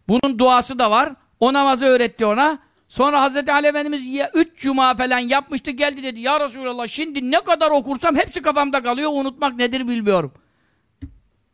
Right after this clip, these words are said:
"Ey Hasan'ın babası," dedi, "sen kabul oldun," dedi. O hıfız namazıdır adı. Tirmizi'de de geçer yani sahih kaynaklarda. Unutmuyordu. Efendimiz'den dua aldı sallallahu aleyhi ve sellem.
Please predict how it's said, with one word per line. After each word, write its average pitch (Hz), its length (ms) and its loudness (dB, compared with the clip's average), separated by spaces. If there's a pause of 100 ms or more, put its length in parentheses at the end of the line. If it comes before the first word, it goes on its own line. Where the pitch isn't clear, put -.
(180)
"Ey 208 100 2
Hasan'ın 208 420 0
babası," 190 380 -2
dedi, 165 240 -8
"sen 190 220 -2
kabul 196 300 -2
oldun," 170 340 -4
dedi. 156 320 -18 (1200)
O 196 200 4
hıfız 233 280 0
namazıdır 196 560 0
adı. 226 340 0
Tirmizi'de 220 540 0
de 214 100 0
geçer 175 300 -4
yani 160 300 -2
sahih 185 300 0 (400)
kaynaklarda. 170 640 -2 (440)
Unutmuyordu. 190 720 0 (240)
Efendimiz'den 202 600 -2
dua 208 240 4
aldı 160 180 -2
sallallahu 180 560 0
aleyhi 196 280 -4
ve 208 40 -12
sellem. - 340 -4